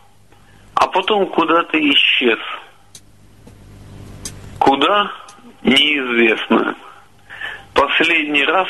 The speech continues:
я его видел, щас скажу, в девяносто, м, нет, в двухтысячном году, наверное, я его видел.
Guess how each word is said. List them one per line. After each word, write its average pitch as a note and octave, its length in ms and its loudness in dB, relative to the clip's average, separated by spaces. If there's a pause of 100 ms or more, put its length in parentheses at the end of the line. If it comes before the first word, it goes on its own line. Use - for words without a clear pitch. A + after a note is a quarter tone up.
(100)
я C#3+ 220 2
его C3+ 280 2
видел, F3 540 2 (1080)
щас C3+ 340 2 (140)
скажу, B2 580 4
в A2 140 4
девяносто, D#3+ 1120 2 (4000)
м, A2+ 420 2 (1400)
нет, A#2+ 320 4 (1000)
в B2+ 120 4
двухтысячном D#3+ 1000 2
году, C3 320 4
наверное, A2 540 2
я G#2+ 200 0
его G#2+ 240 6
видел. - 320 2